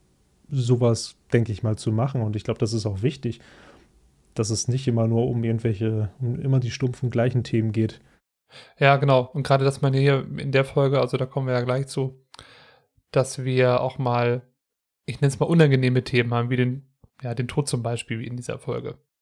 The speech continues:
Speaker 1: Guck mal, warte, warte, das ist eine super Überleitung, die will ich jetzt nutzen.
Speaker 2: Gerne.
Speaker 1: Und zwar, das stimmt,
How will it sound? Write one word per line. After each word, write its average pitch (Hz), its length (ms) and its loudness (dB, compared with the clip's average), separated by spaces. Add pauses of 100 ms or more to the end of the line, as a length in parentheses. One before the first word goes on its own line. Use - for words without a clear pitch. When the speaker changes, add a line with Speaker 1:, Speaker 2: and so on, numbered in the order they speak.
(440)
Speaker 1:
Guck 226 140 2
mal, 160 140 4
warte, 165 200 4
warte, 165 180 2
das 139 180 0
ist - 120 -2
eine 151 80 2
super 151 420 0
Überleitung, 117 680 2
die 113 140 0
will 127 80 -2
ich 131 100 -2
jetzt - 240 -4
nutzen. 135 400 -4 (760)
Speaker 2:
Gerne. 120 180 2
Speaker 1:
Und 120 60 0
zwar, 131 260 6
das 123 180 -4
stimmt, 165 400 0